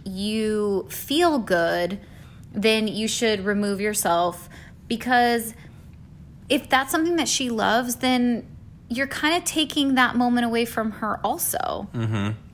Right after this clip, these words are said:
Speaker 1: Do you know what
Speaker 2: True.
Speaker 1: I mean? Like, it's not
Speaker 2: Yeah,
Speaker 1: really,
Speaker 2: it's, it's
Speaker 1: if
Speaker 2: not
Speaker 1: it's
Speaker 2: fun
Speaker 1: for
Speaker 2: for
Speaker 1: her,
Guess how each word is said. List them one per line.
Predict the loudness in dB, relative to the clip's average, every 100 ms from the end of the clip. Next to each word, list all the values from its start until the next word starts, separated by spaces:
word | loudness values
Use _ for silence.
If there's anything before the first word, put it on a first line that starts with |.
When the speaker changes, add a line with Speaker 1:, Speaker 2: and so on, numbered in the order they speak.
| -4
Speaker 1:
Do | 2
you |
know | 6
what |
Speaker 2:
True. | 6
Speaker 1:
I | 6
mean? | 4 4
Like, | 2 0
it's | 0
not | 2 4 6
Speaker 2:
Yeah, | 8
Speaker 1:
really, | 8 6 4
Speaker 2:
it's, | 4 2
it's | 6 6
Speaker 1:
if |
Speaker 2:
not | 8 6
Speaker 1:
it's | 6
Speaker 2:
fun | 6 8
Speaker 1:
for | 8
Speaker 2:
for | 8 6
Speaker 1:
her, | 8 10 10 10